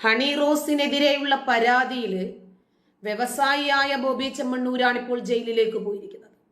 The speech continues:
ഈ ബോബി ചെമ്മണ്ണൂരിനെ ജയിലിലാക്കണമെന്ന് ആദ്യമായിട്ട് ആവശ്യപ്പെട്ട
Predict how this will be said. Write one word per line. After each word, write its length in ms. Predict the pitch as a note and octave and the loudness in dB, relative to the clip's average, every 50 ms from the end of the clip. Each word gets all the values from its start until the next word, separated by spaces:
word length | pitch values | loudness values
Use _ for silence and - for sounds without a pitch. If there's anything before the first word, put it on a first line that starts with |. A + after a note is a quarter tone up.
| _ _ _ _ _ _ _ _ _ _ _ _ _ _ _ _ - | _ _ _ _ _ _ _ _ _ _ _ _ _ _ _ _ -6
ഈ 60 | B3+ | -4
ബോബി 520 | C#4 B3 B3 A#3+ B3 C4+ - D#4 D#4+ D#4+ D4+ - | 0 2 4 4 4 4 2 0 0 -2 -2 -2
ചെമ്മണ്ണൂരിനെ 840 | D4+ C#4+ C#4+ D4+ D4+ D4 D4 D4+ D4+ D4+ D4 D4 C#4+ C#4+ C#4 - | -2 -2 0 2 2 4 4 4 2 2 2 2 2 2 0 2
ജയിലിലാക്കണമെന്ന് 1000 | - C4 A#3+ B3+ C4 C#4 C4+ C4 B3+ B3+ B3 - B3+ A#3+ A#3 A3+ A#3 A3+ A3 A3 A3+ A3+ A3 G3+ | 2 2 2 2 0 -2 0 2 2 2 2 -2 -4 -6 -6 -6 -6 -6 -6 -6 -8 -8 -8 -8
ആദ്യമായിട്ട് 800 | G3+ G#3 F#3+ F#3 F#3 A#3 B3 B3 A#3 A3+ A3 G#3+ G#3 G3+ G3 G#3 | -8 -8 -8 -6 -4 -2 -2 -2 -2 -2 -4 -4 -4 -4 -6 -6
ആവശ്യപ്പെട്ട 560 | F#3+ F#3 G3+ G3 - G#3 F#3 F#3 G3 F#3 | -8 -6 -8 -10 -10 -12 -12 -12 -12 -12